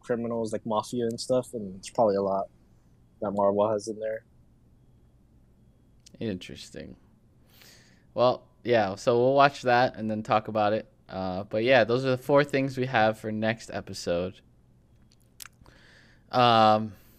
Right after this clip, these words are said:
Speaker 2: let me get my plugs off. Follow us on socials at Mixed Podcasting, mostly Instagram, 'cause that's what we post on.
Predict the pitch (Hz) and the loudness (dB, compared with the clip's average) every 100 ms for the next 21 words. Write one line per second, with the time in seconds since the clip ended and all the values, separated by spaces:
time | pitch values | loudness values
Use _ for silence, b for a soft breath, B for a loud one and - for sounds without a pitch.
0 | b b b - 117 113 107 104 - 120 | b b b -10 -6 -2 0 -2 -2 0
1 | 107 107 101 104 113 - - - - 143 | 0 0 2 2 0 -20 -20 -20 2 8
2 | 156 151 156 - 143 135 127 127 b b | 8 8 6 2 2 2 2 -6 b b
3 | b - - 190 202 - 127 123 143 - | b -10 4 6 6 2 0 0 -2 -6
4 | - 160 147 151 - - 131 120 143 120 | 6 6 6 -4 -4 2 2 4 2 2
5 | 123 131 135 - b b 139 147 156 175 | 0 -6 -6 -10 b b 2 2 4 0
6 | 139 131 - 113 117 117 123 123 113 110 | 0 -4 -8 0 0 0 -2 -4 -2 -2
7 | 123 110 110 127 104 - 110 107 | -4 -6 -6 -2 -4 -4 -6 -6